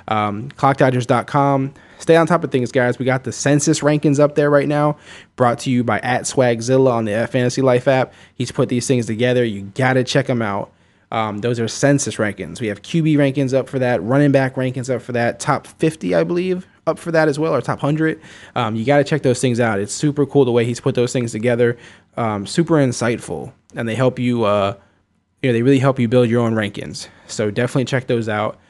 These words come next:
Um, thanks to him for that, as always. Um, lots of cool articles coming. Um, of course, the, the Geeky Bugle stays bringing it.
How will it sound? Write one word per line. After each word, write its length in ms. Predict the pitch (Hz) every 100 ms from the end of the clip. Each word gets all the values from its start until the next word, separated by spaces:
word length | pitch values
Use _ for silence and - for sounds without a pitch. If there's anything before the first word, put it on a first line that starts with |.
| _ _ -
Um, 320 | 101 98 101
thanks 260 | 117 113
to 80 | -
him 140 | 120 110
for 120 | 107
that, 220 | 101 90
as 160 | 101 110
always. 480 | 104 104 104 101 - _ _ -
Um, 240 | 104 98
lots 220 | 117 139
of 80 | 139
cool 180 | - 156
articles 440 | 151 151 156 147
coming. 420 | - 147 151 151 - _ _ _ _ -
Um, 380 | 110 107 107 101
of 120 | 98
course, 300 | - 143 131
the, 220 | 123 117 - - - -
the 100 | 117
Geeky 340 | 131 117 117
Bugle 540 | 120 156 147 151 151 - _ -
stays 400 | - 147 139 123
bringing 280 | 131 127
it. 220 | 127 135